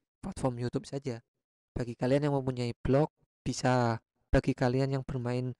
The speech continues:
pakai Facebook bisa, TikTok bisa, Instagram bisa ya. Jadi nggak ada batasannya. Nanti bisa kalian, eh, daftar di situ, pilih, eh, platform yang kalian gunakan di situ.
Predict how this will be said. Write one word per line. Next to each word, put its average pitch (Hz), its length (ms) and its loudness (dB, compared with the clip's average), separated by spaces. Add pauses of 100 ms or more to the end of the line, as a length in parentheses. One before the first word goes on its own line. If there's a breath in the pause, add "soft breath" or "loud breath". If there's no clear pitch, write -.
(280)
pakai 135 320 -2
Facebook - 380 -2 (100)
bisa, 120 640 0
TikTok - 380 -4
bisa, 123 640 0 (580)
Instagram 135 600 -2
bisa 113 500 -2
ya. 131 140 0 (340)
Jadi 160 320 2
nggak 123 160 0
ada 123 80 0
batasannya. 120 600 0 (200)
Nanti 135 240 2
bisa 175 240 -2
kalian, 123 240 0 (480 soft breath)
eh, 127 160 2
daftar 135 400 -2
di 123 160 -2
situ, 139 400 0 (160)
pilih, 123 400 0
eh, 117 500 -2 (460)
platform 131 440 0
yang 120 160 -4 (360)
kalian 120 320 -6
gunakan 120 400 -6
di 113 80 -12
situ. - 320 -6